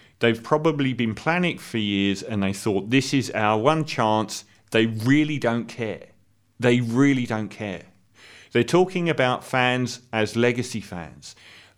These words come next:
What they are looking at is new fans. And that doesn't mean thirty miles away from the club. That means in Thailand,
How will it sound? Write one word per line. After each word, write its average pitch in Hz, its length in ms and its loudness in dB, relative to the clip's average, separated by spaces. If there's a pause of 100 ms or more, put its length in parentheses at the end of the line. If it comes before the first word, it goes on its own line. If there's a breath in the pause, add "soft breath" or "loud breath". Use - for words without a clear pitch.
What 123 260 2
they 123 200 2
are 131 320 4
looking 135 480 -2
at 107 240 -4
is 104 200 -8
new 101 260 -2
fans. - 640 -14 (1080 loud breath)
And 101 260 4
that 131 140 2
doesn't 127 340 0
mean 110 400 0 (380)
thirty 131 400 2
miles 104 360 0
away 98 280 -2
from 95 260 -6
the 90 60 -6 (120)
club. 76 280 -8 (240)
That 143 240 4
means 123 500 -2 (120)
in 110 180 -2
Thailand, 120 720 0